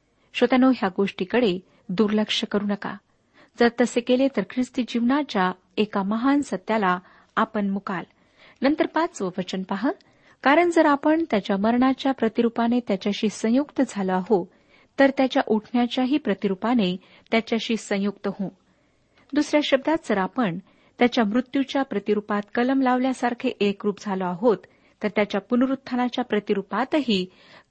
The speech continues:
कलम होऊन महत्वाच्या संबंधाने आमची वाढ होऊन आम्ही एकरूप होऊ. जशी कलम लावलेली फांदी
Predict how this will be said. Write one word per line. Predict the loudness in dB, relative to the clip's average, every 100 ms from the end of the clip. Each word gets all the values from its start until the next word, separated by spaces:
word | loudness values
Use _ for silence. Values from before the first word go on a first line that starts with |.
| _
कलम | 2 4 4 0
होऊन | 0 0 0 -2 -10 -20 -16 -4
महत्वाच्या | 0 0 0 -2 -2 -4
संबंधाने | -2 -2 0 2 2 2 0 -4 -10 _ _ _
आमची | 0 0 -2 -2
वाढ | 0 0 0
होऊन | 2 0 -4 _ -20 _
आम्ही | 2 4 2 0 _ _
एकरूप | 4 4 6 4 4
होऊ. | 0 -4 -6 _ _ _ _ _ _ 0
जशी | 2 2
कलम | 0 2 2 2
लावलेली | 0 0 2 2 0
फांदी | -2 -2 0 -2 -2